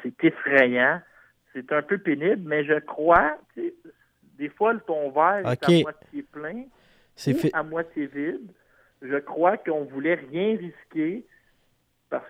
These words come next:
Speaker 1: que, non, j'espère qu'on voulait rien risquer parce que la revanche contre Canelo plus tard cette année est déjà, euh, garantie. J'espère que c'est pour ça qu'on a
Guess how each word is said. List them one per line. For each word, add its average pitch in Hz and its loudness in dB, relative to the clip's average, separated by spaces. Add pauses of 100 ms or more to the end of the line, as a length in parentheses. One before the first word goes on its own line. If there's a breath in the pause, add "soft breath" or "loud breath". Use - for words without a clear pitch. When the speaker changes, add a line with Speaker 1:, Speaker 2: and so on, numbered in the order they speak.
Speaker 1:
que, - -14
non, 131 -4
j'espère 175 4
qu'on 151 -8
voulait 143 -6
rien 165 -8
risquer 165 -12 (920 soft breath)
parce 147 -2 (140)
que 160 -2
la 160 4
revanche 135 -4 (100)
contre 131 -12
Canelo 131 -6
plus 143 -10
tard 156 4
cette 139 -4
année 135 -6 (220)
est 143 -20
déjà, 135 -2 (1080)
euh, - -8
garantie. 135 0
J'espère 156 0
que 185 -14
c'est 156 -6
pour 131 -12 (100)
ça 151 -2 (100)
qu'on 127 -6
a 123 -8